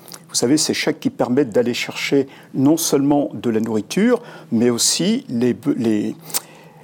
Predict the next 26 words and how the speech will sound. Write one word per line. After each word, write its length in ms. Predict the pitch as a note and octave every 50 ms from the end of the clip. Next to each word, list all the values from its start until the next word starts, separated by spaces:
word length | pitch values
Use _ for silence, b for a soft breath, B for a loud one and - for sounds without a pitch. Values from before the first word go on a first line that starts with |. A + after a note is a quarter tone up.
| B B B
les 240 | - B2+ A#2+ A#2+ B2
produits 420 | - A#2+ - - A#2 D3+ - -
d'hygiène 600 | A2+ A2+ A2+ G#2 - A2 F3+ G#3+ A3 - A2+ A2+ -
qui 140 | - - A3+
sont 480 | - - - - D#3 D#3 - - -
indispensables 800 | F3 E4 A#3+ G#3 - C3+ - - - A#2 - - - F#3+ G3+ -
si 160 | - - A#2+
nous 100 | A2+ A#2+
voulons 240 | G2+ G#2+ A#2 C#3+ F3+
que 160 | F3 - -
les 80 | A2+ A2
personnes 500 | - - A2 - - - G3 A3 G3+ - B B B -
gardent 560 | A2+ F#2+ - - G#3+ A3 D#3+ A2+ A2+ A2+ - -
leur 240 | B2+ A2+ G#2+ A2+ F#2
dignité. 600 | F#2 - A#2 A#2+ G2+ G#2 G#2 - - - G#2+ A2+ - - - - - - - - B B B B B B B B B B -
Donc 320 | - C#3+ E3+ E3+ - -
le, 120 | C3 B2
le 140 | A#2 A#2+ B2+
secours 500 | A#2+ - - - D#3+ D#3 - D#3 - -
catholique 520 | - - - - G#2+ - G#3+ A#3 - - -
est 100 | - -
très 220 | - - - E3
présent 480 | E3 - - - A2+ - B2 C#3 F3 -
dans 260 | - C#3+ D3+ - C3
un 60 | B2+
diocèse 560 | G#2 A2 A2+ G#2+ G#2 - - B2+ E3 F3+ D#3+